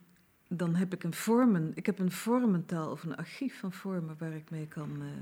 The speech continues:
spelen. Dus van één schilderij naar een serie tekeningen is nu veel, ja, wat eclectischer geworden.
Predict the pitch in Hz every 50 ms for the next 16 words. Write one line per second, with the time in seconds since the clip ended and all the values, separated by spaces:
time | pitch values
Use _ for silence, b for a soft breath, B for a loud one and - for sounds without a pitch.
0 | 147 - - - - - - - 160 156 170 185 202 247 262 B B B B B
1 | B B B B B B B B B B B B B B B - - 190 220 208
2 | - - - - - - - _ _ _ _ _ _ _ _ _ _ _ _ -
3 | 170 - - - 208 196 202 - - 233 262 285 294 285 269 - - - 269 240
4 | 220 214 202 208 208 202 190 185 180 180 180 185 196 208 208 202 196 185 170 165
5 | 160 156 156 175 - - - - 180 170 - - 208 190 180 170 170 - - 208
6 | 214 220 214 - 240 233 240 247 254 277 320 B B B B B B B - -
7 | 202 - - 220 214 220 220 214 208 202 196 - - - _ _ _ _ _ _
8 | _ _ _ - - - 226 220 214 208 196 190 185 185 180 185 - _ _ _
9 | _ _ _ _ _ _ _ - 220 - 226 233 240 233 202 175 156 151 - _
10 | _ _ - 196 - 190 185 185 - - - - - 156 147 151 - 226 - -
11 | 202 180 - 190 180 175 170 165 160 156 160